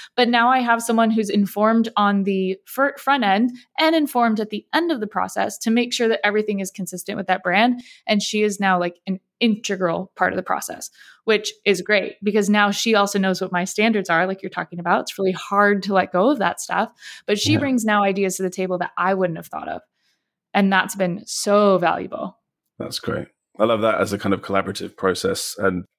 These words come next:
Speaker 2: I guess that's something that comes from, you know, proximity to another designer. Do you work in an
Speaker 1: Totally.
Speaker 2: office with this person? Do you
Speaker 1: No.
Speaker 2: like, is it, you don't?
Speaker 1: Mm-mm.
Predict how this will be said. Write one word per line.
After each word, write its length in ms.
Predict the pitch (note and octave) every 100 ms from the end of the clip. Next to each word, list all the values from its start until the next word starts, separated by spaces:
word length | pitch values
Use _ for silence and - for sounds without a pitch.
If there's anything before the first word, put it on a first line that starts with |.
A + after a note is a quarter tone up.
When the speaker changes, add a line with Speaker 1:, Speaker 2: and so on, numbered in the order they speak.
| _
Speaker 2:
I 80 | -
guess 260 | A#2 A2+
that's 220 | - G#2+ -
something 560 | G#2 F2+ F#2+ F#2 F#2 - _ - - _
that 120 | - F2+
comes 280 | G#2 G2+
from, 420 | - F#2+ F#2+ F2 - _ -
you 120 | G#2
know, 120 | F#2
proximity 720 | - A#2 - - C#3 A2 G2
to 120 | F#2+ F#2
another 220 | F#2 F#2
designer. 380 | F#2 F#2 F2+ F2+
Do 100 | A#2+
you 80 |
work 160 | A#2+ A#2+
in 60 | A2
an 60 |
Speaker 1:
Totally. 140 | G2+ G2+
Speaker 2:
office 200 | A2+ -
with 100 | A2
this 120 | G#2
person? 440 | - G#2+ - D3 C#3 -
Do 80 |
you 40 | F#2+
Speaker 1:
No. 140 | G3+
Speaker 2:
like, 60 | C4+
is 60 | C3
it, 140 | D#2+ - _ _ _
you 100 | -
don't? 300 | G#2+ C#3+ A#3
Speaker 1:
Mm-mm. 160 | C4